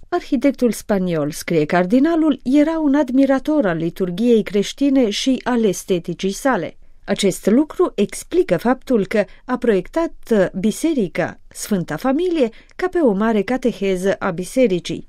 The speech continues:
Dacă se observă templul din exterior, adaugă,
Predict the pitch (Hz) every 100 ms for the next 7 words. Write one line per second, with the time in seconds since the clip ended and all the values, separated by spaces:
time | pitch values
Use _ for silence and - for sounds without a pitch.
0 | - 190 247 220 190 175 131 - 339 330
1 | 202 170 220 214 185 190 170 - 185 254
2 | 294 180 - - 160 175 233 277 - -
3 | 160 180 226 294 269